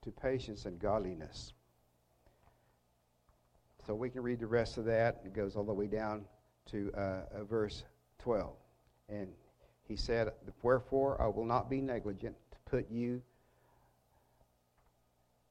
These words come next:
to put you always in remembrance of these things, though you know them,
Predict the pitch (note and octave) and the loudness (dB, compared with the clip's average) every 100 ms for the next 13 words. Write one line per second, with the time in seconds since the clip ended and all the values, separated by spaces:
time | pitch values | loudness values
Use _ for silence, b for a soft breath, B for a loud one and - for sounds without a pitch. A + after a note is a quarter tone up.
0 | _ _ _ _ _ _ _ - - D3 | _ _ _ _ _ _ _ -16 0 2
1 | B2 C3+ C#3 B2 G#2 G2+ G#2 G#2 A2 C#3+ | 6 10 10 10 4 2 -2 -4 4 6
2 | B2+ F#2+ - F#2 A2 G2 - B2 A2 F2+ | 6 0 -4 -4 -2 -2 -2 -2 -2 -4
3 | G#2 G#2+ A2 D3 D3+ E3 G#3+ C#3+ | -2 2 4 4 6 6 6 2